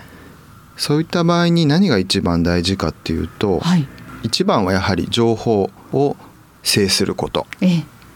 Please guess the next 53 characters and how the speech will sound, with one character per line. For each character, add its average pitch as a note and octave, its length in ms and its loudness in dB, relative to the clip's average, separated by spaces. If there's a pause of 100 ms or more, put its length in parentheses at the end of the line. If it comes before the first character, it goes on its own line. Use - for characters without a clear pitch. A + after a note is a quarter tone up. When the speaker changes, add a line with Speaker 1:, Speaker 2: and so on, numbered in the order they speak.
(720)
Speaker 1:
だ A#2 140 0
と G2+ 100 -2
思 G2 260 0
っ G2+ 60 -2
て - 180 -4
い F2 80 0
ま E2+ 140 0
す。 - 180 -6 (140)
ま A#2 120 0
あ、 - 40 2
い A#2 40 2
ろ C3 120 4
い C3+ 80 2
ろ C#3+ 360 2 (180)
物 C#3 140 0
資 - 240 0
や D#2+ 200 -2 (240)
医 A2 80 0
者 F#2+ 200 2
が F2+ 140 2
い F2 80 0
て G#2+ 160 -2
も、 F#2 220 0 (680)
そ G#2+ 140 -4
こ A#2+ 120 0
に G#2+ 100 0
適 - 260 -2
切 C3 260 -2
に C3 140 2
患 B2 180 0
者 A#2+ 120 0
さ A#2 180 0
ん A2+ 60 2
が G#2 220 0
運 G#2 60 0
ば G2+ 140 0
れ F#2+ 100 2
て F#2+ 180 -2
い F2+ 40 0
か F#2 160 -2
な F2+ 100 2
け D#2 140 -2
れ D#2+ 100 0
ば F2+ 240 0 (680)
治 - 140 0
療 F2+ 200 0
は E2 280 0
で G2 180 0
き F#2+ 120 -2
ま E2+ 160 0
せ F2 140 -2
ん D#2 100 -2
し、 F2+ 340 0